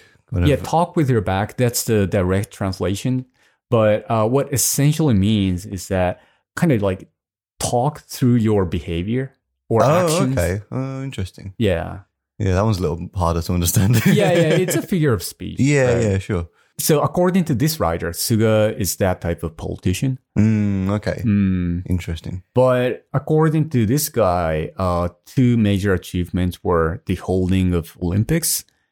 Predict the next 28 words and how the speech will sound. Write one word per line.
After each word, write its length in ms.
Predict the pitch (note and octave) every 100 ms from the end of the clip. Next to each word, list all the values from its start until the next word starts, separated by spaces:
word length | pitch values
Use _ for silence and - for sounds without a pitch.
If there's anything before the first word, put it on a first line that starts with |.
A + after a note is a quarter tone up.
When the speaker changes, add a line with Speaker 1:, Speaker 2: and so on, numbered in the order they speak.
| _
Speaker 2:
and 240 | G#2+ G2+ G2+
expediting 640 | A#2 - B2 G2+ G2 A2
the 100 | G2+
process 580 | E2+ F#2 F2 - F2+ -
of 240 | E2+ D#2+ -
vaccination. 760 | D#2+ - D#2+ E2 F#2+ A#2+ A#2 -
Speaker 1:
Mm. 600 | A2+ G2 F#2 E2+ F2 E2+ _ -
Speaker 2:
Yeah, 220 | C3+ G#2+
so, 580 | - D#3+ C#3+ C#3 C3+ G2 A#2+
you 100 | F#3+
know, 200 | C#3 C#3
to 120 | F3
be 120 | D#3+
fair, 340 | D#3+ F#3+ C3+
it's 160 | A#2 G3+
a 60 | F4
bit 160 | D#4
difficult 400 | G#3 - G#3+ G#3
to 80 | D#3+
say 280 | - B2+ A2
how 220 | F2+ C3
much 240 | B2+ A#2+
he 160 | - A2+
has 240 | G2+ E2
done 420 | - E2+ F2 G#2 G2
or 160 | G#2 F2+
not 320 | F2 F2+ -
done 320 | C#2+ D2 G#2